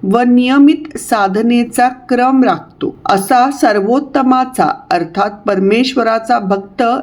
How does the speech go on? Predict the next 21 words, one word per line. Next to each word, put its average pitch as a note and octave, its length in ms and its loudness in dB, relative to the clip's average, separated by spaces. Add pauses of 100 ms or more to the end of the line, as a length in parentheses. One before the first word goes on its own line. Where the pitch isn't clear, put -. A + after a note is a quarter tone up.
या F#3+ 260 2
जगात G3 760 -4 (160)
धन्य B3 380 2
आहे." F3 420 -4 (280)
मित्रांनो, C#4 680 2 (100)
ज्याचं C4+ 460 -2
मन B3 540 2
व C4+ 80 0
बुद्धी G#3+ 560 0
शुद्ध G3 400 -2
असते, D#3+ 320 -4 (240)
तोच G#3+ 480 2
अंतर्बाह्य G3+ 960 -2
नेत्रांनी G3 920 0
ईश्वराला B3 640 0
पाहू B3 360 -4
शकतो. - 440 -6 (200)
मन C#4 360 4 (180)
व C4 100 0
बुद्धीच्या C4+ 720 0
शुद्धीकरणाकरिता G3 1300 0